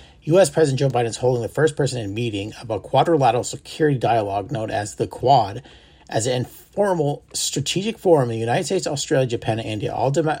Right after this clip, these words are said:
all democratic countries with a vested interest in countering China's rise in Asia. Curious why South Korea's not in there. Biden will be joined by, uh, Washington, uh, bo-, joined in Washington by Japanese Prime Minister Yoshihide Suga,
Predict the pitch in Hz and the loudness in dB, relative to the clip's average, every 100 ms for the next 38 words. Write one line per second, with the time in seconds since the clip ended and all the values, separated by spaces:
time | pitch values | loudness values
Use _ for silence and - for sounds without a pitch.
0 | - - 107 113 123 120 120 107 - 135 | -6 -4 -2 -2 -2 -2 -2 -4 -2 -4
1 | - 113 113 - - - - - 117 104 | -2 -4 -6 -14 -20 -20 -12 -8 -6 -2
2 | 143 143 156 147 - 131 117 113 98 - | 2 2 2 -2 -4 -6 -4 -4 -4 -6
3 | 101 - 117 110 95 - 117 117 117 107 | -8 -6 -4 -4 -6 -4 -4 -2 -4 -2
4 | 98 95 117 - 95 95 - - _ - | 0 -2 -4 -8 -10 -10 -14 -18 _ -10
5 | 135 143 - 113 - - - - 139 139 | -4 -4 -6 -8 -10 -10 -12 -10 -8 -8
6 | 95 92 - 127 - _ - - _ _ | -10 -14 -16 -18 -20 _ -20 -20 _ _
7 | - - _ _ _ _ _ - _ 165 | -20 -20 _ _ _ _ _ -20 _ 6
8 | 185 208 175 160 135 131 123 117 107 101 | 6 4 0 0 2 0 0 0 0 2
9 | 104 98 95 110 - 120 135 139 143 135 | 0 -4 -6 -8 -8 2 4 4 0 0
10 | 139 127 117 - - _ _ _ _ _ | 0 0 -2 -6 -16 _ _ _ _ _
11 | _ _ _ - - - 113 113 120 147 | _ _ _ -20 -14 -4 -2 -2 -6 -10
12 | 113 147 147 135 151 135 143 123 131 120 | 0 2 4 4 4 4 4 4 4 -2
13 | 113 110 117 117 135 110 - 113 110 - | -4 -2 0 -2 -2 -6 -4 -4 -4 -4
14 | 104 104 131 - 110 - 123 147 131 110 | -6 -6 -6 -4 -2 -2 -4 0 0 0
15 | - 143 117 120 | -2 0 0 -2